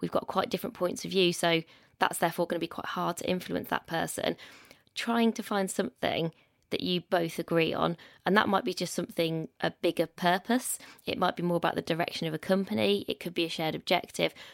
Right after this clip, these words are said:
But what can you get to where you go, "Okay, well, if we both agree this is important," and that's a really good starting point, and then that starting point to build from. Actually, I think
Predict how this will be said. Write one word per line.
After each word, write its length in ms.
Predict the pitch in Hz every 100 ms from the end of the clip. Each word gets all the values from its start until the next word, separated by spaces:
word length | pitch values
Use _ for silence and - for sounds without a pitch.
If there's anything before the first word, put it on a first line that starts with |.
| -
But 120 | - 214
what 180 | - -
can 160 | 202
you 500 | 196 190 190 185 185 175 _ -
get 260 | 190 - -
to 280 | 156 156 160 - -
where 100 | -
you 80 | 165
go, 200 | 170 151 -
"Okay, 220 | - 160
well, 120 | 170
if 120 | 170 208
we 60 |
both 260 | 208 226 208
agree 260 | 208 196
this 280 | 185 190 170
is 380 | 180 165 - - -
important," 840 | - 175 - 165 - 170 208 - - _ - - - -
and 120 | - 185 -
that's 220 | 208 -
a 60 | 180
really 260 | 180 170
good 160 | 170 165
starting 400 | 180 170 170 170
point, 220 | 170 175
and 80 | 175
then 80 | 175
that 140 | 175
starting 360 | - 165 - 185
point 220 | 175 -
to 80 | 175
build 280 | 185 185 185
from. 320 | - 214 233 - - - - -
Actually, 300 | 196 - 190
I 100 | 180 185
think 440 | 202 175 - -